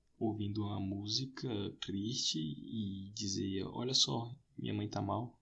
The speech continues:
eu queria tá lá pra levar um copo de água pra ela." E outra coisa é ele falar que todos esses anos dedicados à humanidade,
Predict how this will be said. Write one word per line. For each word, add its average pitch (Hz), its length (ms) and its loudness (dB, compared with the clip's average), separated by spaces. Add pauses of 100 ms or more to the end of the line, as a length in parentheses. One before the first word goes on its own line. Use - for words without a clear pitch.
eu - 100 -2
queria 104 280 -2
tá 104 120 -2
lá 101 240 4
pra 107 200 -4
levar 107 140 -2
um 107 60 -2
copo - 220 -4
de 104 100 0
água 98 180 0
pra 98 140 0
ela." 113 220 0 (420)
E 123 80 6
outra 123 200 2
coisa 127 640 4
é - 180 -4
ele 120 200 2 (180)
falar 110 800 4
que - 160 2
todos 127 540 2
esses 113 400 4
anos 117 580 2
dedicados 110 720 2
à 101 240 0
humanidade, 98 840 -2